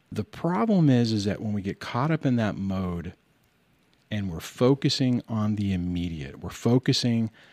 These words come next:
on, you know, the tactical response in that, in that immediate mode, you lose sight of, or you're not even thinking about the long-term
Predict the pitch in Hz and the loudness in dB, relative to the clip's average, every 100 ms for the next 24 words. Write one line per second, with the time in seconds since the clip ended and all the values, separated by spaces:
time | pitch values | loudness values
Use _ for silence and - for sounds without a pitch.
0 | _ _ _ 113 113 110 110 104 - _ | _ _ _ -2 0 0 0 -2 -8 _
1 | _ _ _ 107 92 87 92 - - 123 | _ _ _ -6 -4 -2 -4 -2 -2 0
2 | 123 - 120 113 110 104 107 - - 98 | 0 -2 -4 0 0 0 -2 -2 -2 -2
3 | 95 - - 104 92 87 - - 104 95 | -2 -6 -6 -6 -4 -6 -10 -8 -6 -4
4 | 92 98 120 120 120 117 113 - 104 98 | -4 -4 -4 0 0 2 0 -2 -6 -4
5 | 95 85 80 80 - _ - 120 139 185 | -4 -6 -8 -10 -12 _ -2 2 4 4
6 | 185 - - _ - - 127 135 165 95 | 2 0 -8 _ -10 -4 0 2 0 0
7 | 90 95 123 147 180 202 180 135 - 147 | -4 0 2 4 4 2 2 0 2 4
8 | 160 156 117 87 90 85 85 82 92 90 | 4 4 2 2 -2 -2 -6 -4 -4 -4
9 | 87 - 107 104 92 | -6 -6 -2 -2 -4